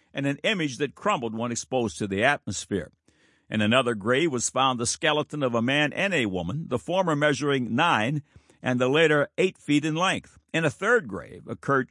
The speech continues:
two other skeletons, male and female, measuring respectively nine feet four inches and eight feet. Seven other skeletons were found in the mound, the smallest of which measured eight feet, while others reached the enormous length of ten feet.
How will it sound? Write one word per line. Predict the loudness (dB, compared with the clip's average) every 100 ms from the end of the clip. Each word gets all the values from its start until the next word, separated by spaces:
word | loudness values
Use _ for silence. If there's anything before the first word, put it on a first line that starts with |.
| -4
two | -4 -2
other | 0 0 -2
skeletons, | -2 -2 -2 -2 -4 -2
male | 2 4 4
and | -2
female, | -2 -2 2 0
measuring | 0 -2 0 -2
respectively | -2 -4 -2 -2 -2 -4 -2
nine | 0 0 0
feet | -2 -6 -6
four | -2 0
inches | 0 -2 -6 -6 -8 _ _ _
and | -10 -10 -8
eight | -8 -8 -10
feet. | -12 -12 -12 _ _ _ _ _ _ _ _ -20 _ _ _
Seven | -2 0 2 0
other | -2 -2
skeletons | -6 -4 -4 -4 -6 -10 -10
were | -6 -6 -8 _
found | _ -6 -2 0 -2
in | -4 -4
the |
mound, | -4 -2 -2 -2 -2
the |
smallest | -4 -2 0 0 -2 -4
of | -6
which | -4 -6 -4
measured | -4 -4 -4 -4
eight | -4 -4 -8
feet, | -8 -8 -6
while | -6 -6
others | -4 -4 -4 -8
reached | -4 -4 -4 -6
the | -6
enormous | -4 -2 -2 -4 -8 -4
length | -2 -2 -6
of | -14 -14
ten | -14 -10 -8 -8 -12
feet. | _ -12 -12 -12